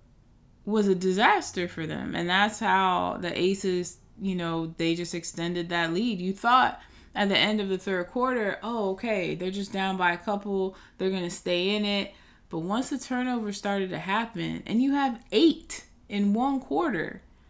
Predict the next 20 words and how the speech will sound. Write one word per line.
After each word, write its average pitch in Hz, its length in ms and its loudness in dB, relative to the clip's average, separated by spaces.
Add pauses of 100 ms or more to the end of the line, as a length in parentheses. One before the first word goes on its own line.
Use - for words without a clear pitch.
(320)
you're 330 200 2
not 381 280 6
gonna 339 200 4
win 311 160 4
a 277 80 2
game 285 340 2
having 247 280 2
eight 226 260 0
on 240 200 0
eight 226 200 0
turnovers, 233 520 0
no 254 80 2
matter 277 200 2
how 302 220 4
many 294 240 2
three 269 300 4
balls 233 420 8
you're 233 180 6
landing. 254 540 10 (220)
<laughs> 262 80 10